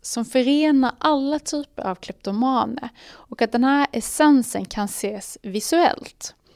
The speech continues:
Så systemet utgår från att alla kleptomaner har någon form av visuella mönsterlika markörer. Ungefär som om man skulle titta på bilder av tusen äppel.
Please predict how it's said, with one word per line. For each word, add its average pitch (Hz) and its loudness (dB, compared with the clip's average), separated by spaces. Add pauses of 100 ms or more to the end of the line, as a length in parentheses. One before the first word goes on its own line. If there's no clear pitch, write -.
(480)
Så 226 -2
systemet 302 2
utgår 262 -2
från 208 -2
att 196 -6
alla 269 2
kleptomaner 214 0
har 202 0
någon 240 2
form 208 0
av 196 -6
visuella 190 -2
mönsterlika 214 -2
markörer. 262 2 (720)
Ungefär 269 4
som 196 -6
om 196 -4
man 196 -4
skulle 202 -8
titta 214 -6
på 190 -8
bilder 202 -4
av 185 -6
tusen - -4
äppel. - 0